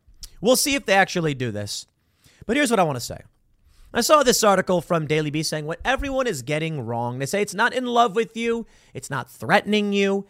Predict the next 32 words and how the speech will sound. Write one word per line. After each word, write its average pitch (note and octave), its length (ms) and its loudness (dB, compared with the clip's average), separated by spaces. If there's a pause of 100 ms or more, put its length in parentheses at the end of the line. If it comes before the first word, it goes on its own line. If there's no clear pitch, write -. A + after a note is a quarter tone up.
(140)
It's - 180 -12
not C3 140 -6
alive. E3+ 680 0 (240)
It - 120 -8
doesn't B2 240 -6
want A#2 140 -8
to G#2 80 -12
be F#2+ 100 -12
human. F3+ 480 -2 (240)
It A#3 180 8
is G#3 300 6
a E3+ 120 0
predictive F#3+ 680 0
text - 340 -4
model. C#3 320 -4
Have C#3 160 -6
a B2+ 40 -10
nice B2 180 -6
day. F2 160 -10 (1200)
Okay. C#3 420 -4 (680)
But D3+ 100 0
it's C#3+ 100 -2
already A3+ 220 2
connected F#3 340 -6
to C#3+ 60 -12
the C3+ 100 -6
internet, G#2 240 -10 (600)
and D#3+ 160 -6
inputs A3 480 0
are D#3+ 140 0
already D#3 280 0
capable. B2 540 -8